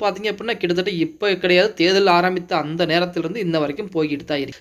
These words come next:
எந்த தொகுதியில் வாக்கு சதவீதம் குறைகிறதோ அந்த தொகுதியில் இருக்கக்கூடிய துறை அமைச்சராகட்டும் அனைவரும் மாற்றம் செய்யப்படுவார்கள் அப்படிங்கிற தகவல் அப்ப இருந்தே வந்துகிட்டு தான் இருக்கு. ஆனா இன்ன வரைக்குமே வந்து அமைச்சரவையில் எந்த விதமான மாற்றங்கள் என்பது கிடையாது. அதுக்கு முன்னாடி மாற்றங்கள்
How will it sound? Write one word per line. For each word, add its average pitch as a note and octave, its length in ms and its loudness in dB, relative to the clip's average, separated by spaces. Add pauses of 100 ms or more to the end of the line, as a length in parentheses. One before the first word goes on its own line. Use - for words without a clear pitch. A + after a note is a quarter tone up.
எந்த G3 240 4
தொகுதியில் A#3 380 2
வாக்கு G#3+ 300 4
சதவீதம் A3 340 2
குறைகிறதோ G3+ 380 0
அந்த A3+ 120 -2
தொகுதியில் G#3+ 300 -2
இருக்கக்கூடிய G3 280 -2
துறை G3 220 2
அமைச்சராகட்டும் F#3 720 0
அனைவரும் F#3+ 280 0
மாற்றம் G3+ 480 0
செய்யப்படுவார்கள் G3 580 2
அப்படிங்கிற E3 260 0
தகவல் D#3 360 0 (140)
அப்ப F3+ 280 4
இருந்தே A#3+ 200 4
வந்துகிட்டு G3 280 2
தான் G3 140 0
இருக்கு. G#3+ 60 -8
ஆனா A3 100 -4
இன்ன A#3 320 -2
வரைக்குமே G#3 440 -2
வந்து F3+ 240 2
அமைச்சரவையில் F3 540 0
எந்த D#3 220 0
விதமான D3+ 340 -2
மாற்றங்கள் C#3 400 -8
என்பது C#3+ 240 -6
கிடையாது. C#3 260 -10
அதுக்கு E3+ 200 -2
முன்னாடி A3+ 260 2
மாற்றங்கள் A3+ 380 0